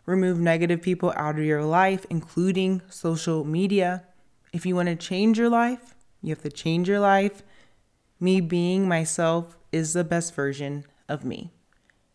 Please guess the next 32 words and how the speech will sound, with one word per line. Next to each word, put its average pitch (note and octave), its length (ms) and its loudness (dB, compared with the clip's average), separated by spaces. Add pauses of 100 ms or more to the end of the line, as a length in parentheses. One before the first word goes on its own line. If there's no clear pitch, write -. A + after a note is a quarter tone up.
(140)
Thank F3 220 2
you F#3 160 2
so F#3 340 2
much F3+ 240 0
for F#3 80 0
listening E3+ 340 -2
to E3+ 140 -6
another D#3+ 300 -2
episode D#3 420 -4
of D3+ 100 0
the D#3 80 -2
Mindset C#3+ 540 -4
Babe C#3+ 280 -6
podcast. E3 600 -2 (240)
Please C#4+ 500 4 (160)
follow C4+ 380 8
me C4+ 180 4
on A#3+ 160 4
Instagram G#3+ 480 2
at F3+ 140 2
the F3+ 60 2
Mindset E3+ 480 0
Babe. E3 280 0
If E3 180 -6
you, F#3 200 -2 (520)
if F#3 160 2
you G#3+ 180 10
<laughs> - 20 6
listen G#3+ 320 10
to B3 80 4
this B3 180 4
episode, B3 680 2